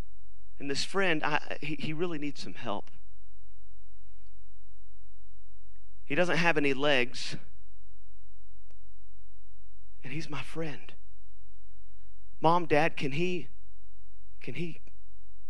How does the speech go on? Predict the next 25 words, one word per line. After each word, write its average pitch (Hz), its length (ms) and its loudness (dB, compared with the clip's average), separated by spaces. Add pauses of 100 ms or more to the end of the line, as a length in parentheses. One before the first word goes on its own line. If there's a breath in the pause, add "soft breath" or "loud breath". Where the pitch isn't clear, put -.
(460)
move 120 160 0
in 104 140 0
with 101 160 0
us?" 107 340 0 (2250)
Mom 113 320 2
and 104 140 0
Dad 127 240 4
were 117 80 2
on 123 80 2
the 117 80 0
phone. 139 340 0
They 139 100 0
said, 143 240 0
"No, 208 360 2
there's 262 220 -2
no 311 100 2
way 302 260 6
we 269 140 0
could - 220 0
take 185 240 4
care 165 200 2
of 143 80 0
somebody 147 380 2
like 131 240 0
that." 233 440 -2